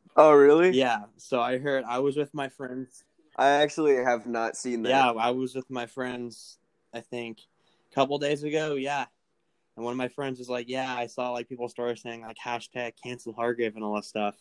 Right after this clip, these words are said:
Speaker 2: because I support All
Speaker 1: Oh.
Speaker 2: Lives Matter, not Black Lives Matter." And this is, and this is, and this is where I wanna talk about in this podcast. And I really, really, really wanna talk about this because I feel like it's such a,
Speaker 1: Yeah.
Speaker 2: like, here,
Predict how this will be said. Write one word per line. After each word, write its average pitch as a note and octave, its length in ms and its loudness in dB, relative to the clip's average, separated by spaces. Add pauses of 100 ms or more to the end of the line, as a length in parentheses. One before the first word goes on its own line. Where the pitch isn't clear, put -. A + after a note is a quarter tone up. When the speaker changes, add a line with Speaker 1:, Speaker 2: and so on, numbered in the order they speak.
Speaker 2:
because A2 540 -4 (440)
I A2+ 140 0
support A2+ 540 -2
All A#2+ 220 10
Speaker 1:
Oh. G#2+ 40 4
Speaker 2:
Lives G#2+ 260 -6
Matter, G#2+ 320 -10
not G2+ 240 -10
Black G#2 240 -8
Lives F#2+ 200 -14
Matter." F#2 420 -14
And A2 220 -4
this A#2+ 180 -2
is, B2+ 220 -2
and B2+ 120 0
this D3 180 2
is, D3 220 2 (300)
and B2+ 180 0
this E3+ 200 2
is D3+ 160 -2
where C3+ 320 0
I A#2 100 -2
wanna B2+ 180 -4
talk A2+ 280 -16
about A2 260 -10
in G#2+ 60 -12
this G#2 120 -14
podcast. G#2 460 -14
And A2 80 -12
I G#2 60 -6
really, B2 420 0 (160)
really, D3 360 4
really C3 340 -4
wanna A#2 260 -10
talk G#2 300 -20
about G2 300 -14
this G2 160 -16
because G#2+ 420 -8 (520)
I A2+ 100 -8
feel B2+ 180 -4
like C3 180 -2
it's A#2+ 160 -8
such C3 220 -8
a, C3+ 200 -2
Speaker 1:
Yeah. G2 380 4 (220)
Speaker 2:
like, B2+ 240 -8 (580)
here, D3 300 -4